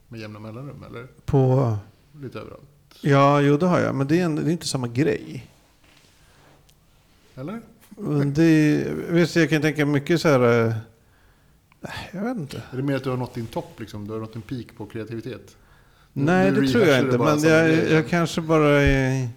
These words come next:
Speaker 2: Den inriktning som Piruett har kanske jag bara inte är intresserad av längre.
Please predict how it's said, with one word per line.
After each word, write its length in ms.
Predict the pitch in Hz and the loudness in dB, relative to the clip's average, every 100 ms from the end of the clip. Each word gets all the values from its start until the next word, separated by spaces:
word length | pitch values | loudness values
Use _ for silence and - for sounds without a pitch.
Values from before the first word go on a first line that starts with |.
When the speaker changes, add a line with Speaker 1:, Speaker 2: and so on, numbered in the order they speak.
| _ _ _ _ _ - | _ _ _ _ _ -2
Speaker 2:
Den 180 | 139 147 | 0 2
inriktning 840 | 151 131 127 165 - - 147 123 | 2 2 2 0 -2 -4 -2 0
som 380 | - 117 107 104 | 0 -2 -2 -6
Piruett 420 | - 117 110 - | -2 2 2 0
har 340 | 139 151 120 98 | -2 0 0 -2
kanske 320 | 113 110 - | -10 -10 -8
jag 180 | - - | -8 -8
bara 160 | - | -10
inte 240 | - - - | -12 -12 -12
är 100 | - | -10
intresserad 760 | 143 - 120 - 156 202 - | -10 -10 -8 -6 -4 -4 -6
av 120 | 104 - | -10 -12
längre. 240 | - 135 | -14 -16